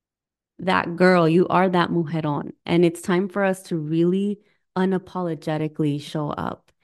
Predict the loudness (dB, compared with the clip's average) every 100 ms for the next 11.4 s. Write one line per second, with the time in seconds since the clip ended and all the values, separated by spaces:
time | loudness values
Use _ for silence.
0 | _ _ _ _ _ _ 0 2 2 2
1 | 2 4 4 2 0 -2 -2 -2 -4 -4
2 | -2 -2 -2 -4 -2 -6 -8 -6 -6 -2
3 | -2 0 0 0 0 0 -2 -4 -4 -4
4 | -2 -2 -2 -4 -2 -4 -8 -8 -10 -16
5 | _ _ _ _ _ _ _ _ _ _
6 | _ _ _ _ _ _ -2 0 0 -4
7 | 0 0 0 -2 0 -2 0 -2 -2 -4
8 | -6 -6 -6 -6 -8 -6 -4 -4 -6 -10
9 | -14 -14 -14 -12 -16 _ _ 2 6 4
10 | 4 2 2 -6 -10 -14 _ _ _ -4
11 | -4 -6 -8 -14